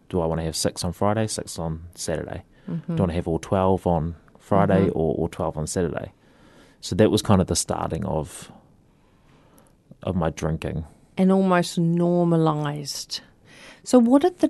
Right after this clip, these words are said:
Speaker 2: drink do for you? How did it make you feel?
Speaker 1: At the time,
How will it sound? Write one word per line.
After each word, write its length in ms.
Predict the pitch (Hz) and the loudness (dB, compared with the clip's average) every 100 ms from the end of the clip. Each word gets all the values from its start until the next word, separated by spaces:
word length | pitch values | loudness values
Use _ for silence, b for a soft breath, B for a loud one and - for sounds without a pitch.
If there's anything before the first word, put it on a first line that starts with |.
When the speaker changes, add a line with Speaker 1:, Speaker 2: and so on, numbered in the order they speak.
| - | -2
Speaker 2:
drink 380 | - 202 208 - _ _ _ | -4 0 0 0 _ _ _
do 260 | 170 180 180 | 6 6 4
for 220 | - 160 | 0 -2
you? 240 | 151 131 | 0 -4
How 220 | 139 180 220 | -4 -4 0
did 140 | 233 | 0
it 60 | 202 | 0
make 260 | - - | -2 -4
you 60 | 160 | -8
feel? 580 | - - 165 151 80 - - _ _ b b b b b b b b b b b b b b b b _ | -8 0 2 2 0 -10 -20 _ _ b b b b b b b b b b b b b b b b _
Speaker 1:
At 140 | 147 147 | 2 6
the 100 | 151 | 4
time, 600 | - 107 98 71 98 | 6 6 6 4 0